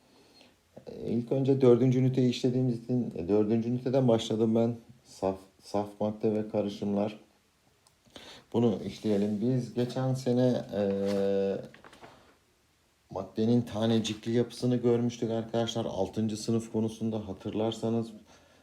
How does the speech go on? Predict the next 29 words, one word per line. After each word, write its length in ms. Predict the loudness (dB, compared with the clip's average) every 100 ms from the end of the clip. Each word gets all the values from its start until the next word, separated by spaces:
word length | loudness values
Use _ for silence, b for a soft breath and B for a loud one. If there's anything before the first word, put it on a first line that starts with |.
| b -14
maddenin 600 | -6 -6 -4 -4 -2 -2
tanecikli 560 | -2 0 0 -4 -4
yapısı 260 | -4 -4 -8
üç, 560 | -8 -8 -8 -10 -14 -18 -20 _ _ _ _ _ _ _ _
maddenin 600 | -16 -14 -10 -4 -2 -2 -6
üç 160 | -8
hali 360 | -4 -2 0 0
vardı. 360 | -2 -2 -6 -6
Katı, 260 | -12 -12 -16
sıvı, 400 | -14 -14 -12 -4
gaz. 340 | 0 0 -4 -16 B B B B -10
Katı 260 | -8 -4
halinde 520 | 0 2 2 2 2 0
mad-, 360 | -2 -6 -10
tanecikler 760 | -6 -2 -2 -4 -6 -4 -2 -2
birbirine 420 | -4 -4 -4 -6
çok 340 | -6 -6 -4
yakın 260 | -6 -4 -2
mesafede, 720 | -2 -2 -2 -2 -2 0 0
boşluk 440 | -2 -6 -12 -6
yok 240 | -2 -2 -2
denecek 440 | -2 -2 -4 -6
kadar 240 | -6 -2 -2
azdı. 300 | -2 -4 -8
Sıvılarda 720 | -8 -6 -2 0 2 2 0
üstün, 420 | -2 -6 -10 -6
birbiri 320 | -4 -2 -2
üzerinden 440 | 0 0 2 0 -2
ha-, 240 | -6 -8